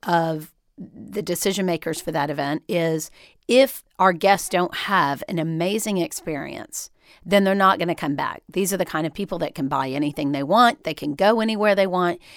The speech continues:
And so if the experience isn't special, they're not gonna come back. So that means when we're budgeting, we have to make sure we're not stepping over a dollar to pick up a dime. We have to make sure we spend a little money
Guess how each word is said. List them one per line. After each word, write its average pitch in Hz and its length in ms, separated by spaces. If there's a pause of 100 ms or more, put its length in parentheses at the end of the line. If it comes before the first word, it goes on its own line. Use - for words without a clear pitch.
(140)
And 190 140
so 196 120
if 160 80
the 160 120
experience 226 600
isn't 185 260
special, 165 440
they're 156 140
not 160 140
gonna 151 140
come 143 180
back. 135 260 (340)
So - 160
that 208 340
means 214 460
when 185 260
we're 180 100
budgeting, 156 720 (260)
we 220 220
have 202 280
to 208 80
make 175 220
sure 208 560 (160)
we're 190 120
not 180 220
stepping 185 300
over 196 180
a 214 60
dollar 156 280
to 190 60
pick 180 200
up 180 80
a - 60
dime. 156 260
We 160 80
have 160 100
to 196 80
make 202 140
sure 214 140
we 220 60
spend 185 320
a 220 60
little 226 260
money 175 540